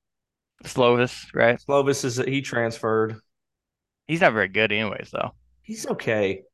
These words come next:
Speaker 2: They,
Speaker 1: He
Speaker 2: but
Speaker 1: wa-, he's ten touchdowns, nine picks with two thousand three hundred
Speaker 2: Yeah.
Speaker 1: yards. He's
Speaker 2: He
Speaker 1: not
Speaker 2: had a
Speaker 1: very
Speaker 2: ba-, he had a bad year. He was better. They're,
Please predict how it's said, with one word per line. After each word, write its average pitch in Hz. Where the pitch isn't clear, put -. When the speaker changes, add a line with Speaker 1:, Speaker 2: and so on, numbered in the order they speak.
Speaker 2:
They, 143
Speaker 1:
He -
Speaker 2:
but 147
Speaker 1:
wa-, 175
he's 151
ten 165
touchdowns, 143
nine 110
picks -
with 123
two 120
thousand 123
three 107
hundred 92
Speaker 2:
Yeah. 98
Speaker 1:
yards. 87
He's 110
Speaker 2:
He 151
Speaker 1:
not 151
Speaker 2:
had 131
a 113
Speaker 1:
very 107
Speaker 2:
ba-, -
he 131
had 117
a 107
bad 98
year. 98
He 104
was 104
better. 101
They're, 139